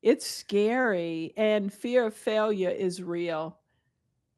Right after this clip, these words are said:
But if you think about it, the things that you considered failures really turned out to be your greatest lessons, right?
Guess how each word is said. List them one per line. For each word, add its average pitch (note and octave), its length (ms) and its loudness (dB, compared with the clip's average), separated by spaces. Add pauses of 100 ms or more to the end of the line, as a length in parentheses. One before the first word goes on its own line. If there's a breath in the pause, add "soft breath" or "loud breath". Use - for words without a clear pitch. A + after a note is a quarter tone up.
(560)
But G#3+ 420 2
if A3+ 200 0
you A#3+ 140 -4
think D#4 300 0
about G#3 400 0
it, F3+ 180 -2
the F#3 100 -4
things A#3+ 640 -2
that C4 240 -2
you G#3+ 360 -6
considered G3+ 800 -6
failures - 1300 -4 (800)
really B3+ 380 2
turned G3+ 420 -4
out G3 240 -2
to G3 80 -10
be G#3 160 -4
your G3+ 220 -4
greatest E3+ 520 -4
lessons, - 760 -10
right? F3 440 -6